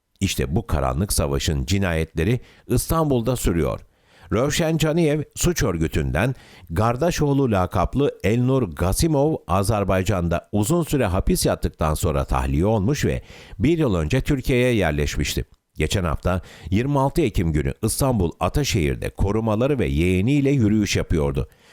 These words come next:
Yanından geçen bir araçtan ateş açıldı. Dört kurşun isabet eden Elnur Gasimov zırhlı cipiyle hastaneye götürüldü. Ancak kurtarılamadı. Polis kaynaklarından öğrendiğime göre aracı kullanan kişi yakalandı ve tetikçinin kimliği tespit edildi.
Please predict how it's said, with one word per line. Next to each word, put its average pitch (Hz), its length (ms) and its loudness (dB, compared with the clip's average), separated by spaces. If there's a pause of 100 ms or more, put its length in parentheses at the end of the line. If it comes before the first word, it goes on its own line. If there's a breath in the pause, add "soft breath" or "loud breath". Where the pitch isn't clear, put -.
(200 loud breath)
Yanından 170 460 2
geçen 139 380 0
bir 98 220 2
araçtan 107 640 0
ateş 113 340 0
açıldı. 73 400 -2 (260)
Dört 107 220 0
kurşun 90 440 0
isabet 85 500 0
eden 82 340 0 (100)
Elnur 87 360 2
Gasimov 80 600 0 (340 loud breath)
zırhlı 123 400 0
cipiyle 135 360 0
hastaneye 95 500 0
götürüldü. 65 520 -2 (180)
Ancak 65 360 -2
kurtarılamadı. 73 720 -2 (480 loud breath)
Polis 160 300 2
kaynaklarından 117 800 0
öğrendiğime 87 580 0
göre 80 340 0 (340 loud breath)
aracı 131 360 0
kullanan 147 480 0
kişi 131 300 -2
yakalandı 107 520 0
ve 117 120 0
tetikçinin 117 680 -2
kimliği 120 360 2
tespit 156 440 0
edildi. 85 380 0